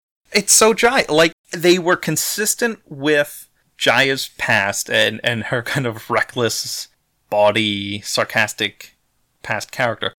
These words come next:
But they also didn't stop her there. We didn't get regurgitated the Jaya of the past. Her character got developed in, in her now old age to be this kind of mentor who's kinda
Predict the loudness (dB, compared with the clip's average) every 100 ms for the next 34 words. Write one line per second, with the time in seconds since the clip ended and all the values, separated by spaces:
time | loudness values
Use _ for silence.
0 | _ -2 2 2 0 -2 -2 -4 -2 0
1 | 0 0 -2 -2 -2 -2 -2 -4 -6 -6
2 | -4 -4 -4 -8 -4 -4 -4 -6 -4 0
3 | 2 2 -2 -4 -2 -2 -2 -6 -14 _
4 | _ _ _ -20 -6 -6 -6 _ -4 2
5 | 4 2 0 -4 -6 -2 -2 -2 -12 -8
6 | 0 2 2 0 0 0 0 0 0 -2
7 | -4 2 4 4 0 -6 -8 -6 -6 -6
8 | -6 -6 -4 -2 0 -2 -4 -4 -2 0
9 | 0 -2 -2 -4 -4 -6 -8 -14 _ _
10 | _ -12 -8 -6 -6 -6 -8 -4 -4 -2
11 | -6 -10 _ _ _ _ -14 -12 -8 -6
12 | -6 -6 -2 0 0 -2 -8 _ _ _
13 | _ _ -18 -16 -6 -2 0 2 2 -2